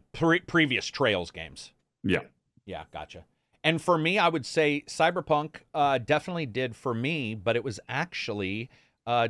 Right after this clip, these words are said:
Speaker 1: made me play Deus Ex, uh, made me go back to Deus Ex, made me go back to Observer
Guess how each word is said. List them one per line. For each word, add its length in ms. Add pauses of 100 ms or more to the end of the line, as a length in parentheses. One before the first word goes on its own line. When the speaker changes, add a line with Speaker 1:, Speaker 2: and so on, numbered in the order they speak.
(100)
Speaker 1:
made 260
me 80
play 220
Deus 420
Ex, 580 (1120)
uh, 40
made 280
me 80
go 180
back 240
to 60
Deus 280
Ex, 240
made 140
me 60
go 120
back 220
to 100
Observer 540